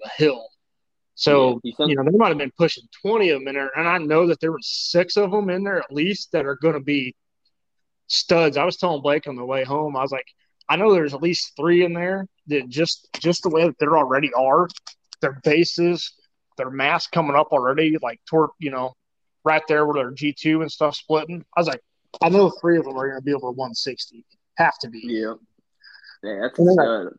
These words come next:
Speaker 1: and I got those two on camera that are, I mean, they're gonna be nice.
Speaker 2: Yeah, that, that one that we posted on the,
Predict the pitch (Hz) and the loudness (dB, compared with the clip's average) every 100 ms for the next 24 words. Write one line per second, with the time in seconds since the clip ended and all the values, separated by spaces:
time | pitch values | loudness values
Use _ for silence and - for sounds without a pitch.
0 | _ _ _ _ - 147 175 156 123 - | _ _ _ _ 0 2 2 0 -8 2
1 | 233 220 165 151 - 185 165 135 131 127 | 6 6 6 2 -2 0 0 -4 -4 -4
2 | 123 123 - _ _ 131 139 131 170 175 | -6 -12 -14 _ _ -4 -2 4 4 4
3 | 131 120 117 117 113 110 - - _ _ | -2 -10 -10 -10 -10 -12 -16 -16 _ _
4 | _ _ _ _ - 107 107 107 _ 120 | _ _ _ _ -10 -8 -6 -8 _ -6
5 | 82 123 113 - 117 110 127 127 120 113 | -6 -10 -14 -6 -4 -2 0 0 -2 -4
6 | - - 120 113 120 117 117 110 110 104 | -8 -6 -6 -2 -2 -2 -4 -4 -4 -8
7 | 104 | -10